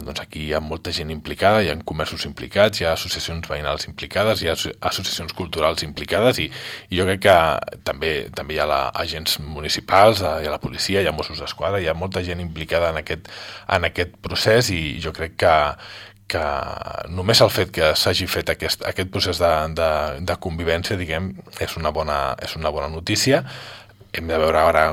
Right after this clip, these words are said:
com es desenvolupen totes aquestes accions que van, que van sortir i el que, el que farà, el que es farà, diguem, és una, una trobada per posar en comú aquestes,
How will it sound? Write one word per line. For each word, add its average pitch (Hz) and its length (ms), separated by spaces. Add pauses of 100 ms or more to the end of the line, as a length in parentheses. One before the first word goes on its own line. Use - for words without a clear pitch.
com 82 220
es 82 160
desenvolupen 82 720
totes 80 260
aquestes 80 560
accions 87 400
que 80 140
van, 76 180 (180)
que 80 140
van 82 160
sortir 110 300
i 117 100
el 71 140
que, 76 200
el - 380
que - 120
farà, 71 300
el 78 200
que - 100
es - 80
farà, - 260
diguem, 80 280
és 90 100
una, 78 300
una 73 220
trobada 82 400
per 80 180
posar 82 260
en 82 60
comú 82 300 (380)
aquestes, - 680